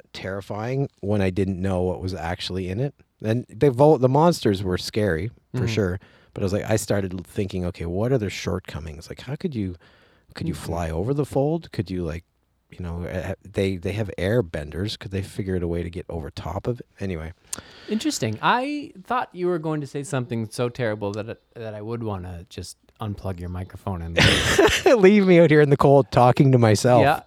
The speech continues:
Speaker 1: in
Speaker 2: yeah.
Speaker 1: your wingback chair.
Speaker 2: That's right. But I, I don't think that that's a crazy sentiment. I think you're right in the sense that, that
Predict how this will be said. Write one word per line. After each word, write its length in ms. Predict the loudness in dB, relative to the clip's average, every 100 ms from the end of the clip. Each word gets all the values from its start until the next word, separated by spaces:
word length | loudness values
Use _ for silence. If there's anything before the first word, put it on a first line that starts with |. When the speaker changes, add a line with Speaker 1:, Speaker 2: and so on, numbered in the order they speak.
| -2
Speaker 1:
in 100 | 2
Speaker 2:
yeah. 60 | 6
Speaker 1:
your 140 | 6
wingback 500 | 6 4 4 4 2
chair. 380 | 2 4 4 2
Speaker 2:
That's 220 | -4 -6
right. 200 | -4 -6 -6
But 400 | 2 4 4 2 -8 -6
I, 340 | -2 -2 -2 -8 -12 -8
I 60 |
don't 180 | -4 -4
think 160 | -4 -4
that 160 | -4 -4
that's 220 | -6 -8
a 40 |
crazy 360 | -8 -4 -4 -4
sentiment. 460 | -6 -6 -6 -6 -6
I 40 | -8
think 220 | -8 -6
you're 80 | -2
right 340 | 0 -2 -4 _ _ _
in 120 | -4
the 60 | -4
sense 280 | -2 -6 -6
that, 280 | -6 -6 -8 _ _ _ _ _ _ _ -8
that 180 | -8